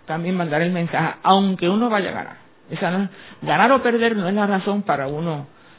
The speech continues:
seguir en una posición. Entonces, también dar ese ejemplo. Yo lo percibía. O sea, yo nunca percibí que estaba haciendo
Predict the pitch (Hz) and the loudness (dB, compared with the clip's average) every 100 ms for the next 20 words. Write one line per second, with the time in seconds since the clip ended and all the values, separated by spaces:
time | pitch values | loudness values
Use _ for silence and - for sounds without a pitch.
0 | - - 147 170 196 - 143 151 147 139 | -12 -6 -4 -2 -4 -4 -8 -6 -8 -8
1 | 143 113 - 73 117 - - - - - | -10 -12 -14 -18 -20 -20 -20 -20 -20 -18
2 | 165 214 262 240 - 151 139 156 185 170 | -10 -8 -6 -6 -2 -2 -2 -2 -2 -2
3 | 139 151 143 107 - - - - - - | -4 -6 -8 -8 -12 -16 -20 -20 -20 -6
4 | 151 247 320 214 - 113 123 147 - - | -2 -2 -2 -4 -4 -8 -8 -10 -12 -16
5 | - - - 160 147 151 180 233 240 226 | -20 -20 -10 -8 -4 -2 -2 -2 -2 -2
6 | 185 170 160 165 170 156 147 151 151 151 | -4 -4 -4 -2 -4 -2 -2 -2 -2 -6
7 | 147 147 139 | -6 -6 -10